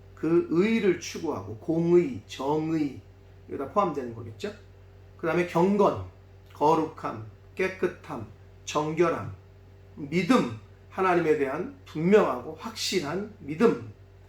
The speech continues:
그리고 사랑, 하나님이 우리를 사랑하신 것 같이 우리도 하나님을 사랑하고 이웃을 사랑하고, 예수 그리스도께서 우리를 사랑하셨던 것처럼 우리도 그렇게 사랑하는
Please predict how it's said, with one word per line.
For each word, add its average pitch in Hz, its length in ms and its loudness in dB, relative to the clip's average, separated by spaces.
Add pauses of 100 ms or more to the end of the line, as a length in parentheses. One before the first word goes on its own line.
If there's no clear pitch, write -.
(260)
그리고 151 520 0
사랑, - 580 2 (680)
하나님이 156 380 -2
우리를 143 260 0
사랑하신 147 480 -4
것 131 140 -10
같이 131 240 -10
우리도 143 300 -2
하나님을 156 360 0
사랑하고 135 520 -6
이웃을 156 360 -6
사랑하고, - 560 -14 (400)
예수 185 380 6
그리스도께서 180 560 -4
우리를 135 220 -8
사랑하셨던 95 760 -8
것처럼 180 400 -14 (380)
우리도 147 380 2
그렇게 170 440 -12 (160)
사랑하는 147 600 -10